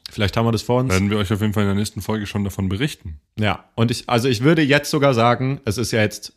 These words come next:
Speaker 1: Januar. Ich hab den Film ja theoretisch noch am einunddreißigsten zwölften gesehen, aber wir hatten's ja in unserem Jahresrückblick davon,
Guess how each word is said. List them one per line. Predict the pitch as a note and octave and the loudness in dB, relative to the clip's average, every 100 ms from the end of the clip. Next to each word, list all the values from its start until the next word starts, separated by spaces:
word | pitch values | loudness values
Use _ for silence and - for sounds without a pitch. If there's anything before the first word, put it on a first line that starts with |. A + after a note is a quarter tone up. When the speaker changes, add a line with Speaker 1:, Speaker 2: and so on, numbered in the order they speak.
| - | -2
Speaker 1:
Januar. | A2+ B2 C#3+ D#3 F3+ F3+ | 0 2 4 2 0 -2
Ich | A#2 | -2
hab | G#2+ | 0
den | A2+ | 0
Film | A2+ A#2+ | 2 4
ja | A2+ | 2
theoretisch | G2 A#2+ A2 A#2 A2 | 2 0 2 0 0
noch | A2 | -2
am | A2+ | 0
einunddreißigsten | G#2 A2 G2+ G#2 G#2+ - F#2+ | 0 2 2 0 -2 -8 -4
zwölften | A#2+ B2+ B2+ | -2 -2 -2
gesehen, | A#2+ C3 B2+ | 0 0 2
aber | G2+ | 2
wir | F#2+ | 2
hatten's | A2+ A#2 G#2+ | 0 0 -2
ja | |
in | A2+ | -2
unserem | G2+ G#2 | 0 0
Jahresrückblick | G2+ A#2 A#2+ A2 - G2+ - | 2 2 0 -2 -4 -6 -4
davon, | G2+ G#2 G#2 | -4 -2 -2